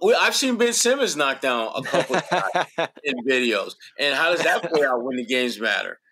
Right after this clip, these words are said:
Speaker 1: It doesn't. So.
Speaker 2: <clears throat> And that's where it's nice to have Brogdon in there 'cause you know he's gonna shoot the ball well.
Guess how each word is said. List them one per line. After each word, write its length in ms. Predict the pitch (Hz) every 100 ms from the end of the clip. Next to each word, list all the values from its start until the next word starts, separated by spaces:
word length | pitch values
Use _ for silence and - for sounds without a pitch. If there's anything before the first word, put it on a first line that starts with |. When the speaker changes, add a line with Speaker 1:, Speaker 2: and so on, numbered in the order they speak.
| _
Speaker 1:
It 160 | 151 -
doesn't. 420 | 156 143 101 80 _ - -
So. 320 | 127 113 107
Speaker 2:
<clears throat> 60 | 104 98 92 82 - - - - _ _ _ _ _ _ - - -
And 180 | 110 147
that's 220 | 170 -
where 120 | 208
it's 140 | 185 180
nice 240 | 170 160
to 80 | 170
have 160 | 156
Brogdon 460 | 131 143 139 123 110
in 100 | 104
there 140 | 104 104
'cause 180 | 120
you 100 | 113
know 120 | 123 127
he's 160 | 127
gonna 160 | 127 117
shoot 240 | - 123
the 60 | -
ball 300 | 107 107 104
well. 420 | 104 104 104 107